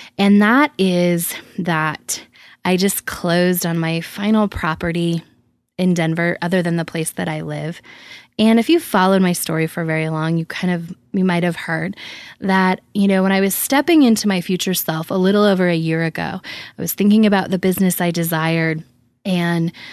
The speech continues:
when I thought, when I really sat down and I thought about and I analyzed my future self, the person who was running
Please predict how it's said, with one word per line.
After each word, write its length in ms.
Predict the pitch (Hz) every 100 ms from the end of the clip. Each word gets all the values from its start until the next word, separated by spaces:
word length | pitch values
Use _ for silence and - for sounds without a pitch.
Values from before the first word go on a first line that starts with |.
| -
when 100 | 196
I 140 | 196 175
thought, 400 | - 196 190 190
when 80 |
I 40 | 185
really 260 | 185 226 254
sat 340 | - 196 -
down 380 | 170 196 180 170
and 100 | 165
I 80 | 165
thought 320 | - 175 185
about 240 | 175 170
and 140 | - 170
I 100 | -
analyzed 760 | 180 175 190 175 160 165 170 - - - - -
my 140 | 180
future 400 | 170 - 196 190
self, 400 | 185 - - -
the 80 | -
person 480 | - - 226 - 233
who 140 | 208
was 120 | 196
running 600 | 170 165 180 180 165 165